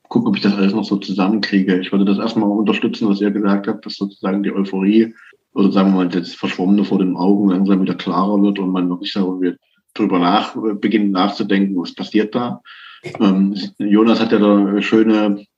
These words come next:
schöne, äh, Themen aufgemacht. Der Holzer-Skandal, vielleicht dazu mal ein paar Worte, drehte sich ja insbesondere um das Ligaspiel, äh, aus der Regionalligasaison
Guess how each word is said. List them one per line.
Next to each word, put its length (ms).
schöne, 720
äh, 60
Themen 260
aufgemacht. 560
Der 100
Holzer-Skandal, 800
vielleicht 320
dazu 300
mal 160
ein 80
paar 180
Worte, 460
drehte 320
sich 140
ja 80
insbesondere 560
um 160
das 180
Ligaspiel, 1040
äh, 40
aus 240
der 380
Regionalligasaison 1400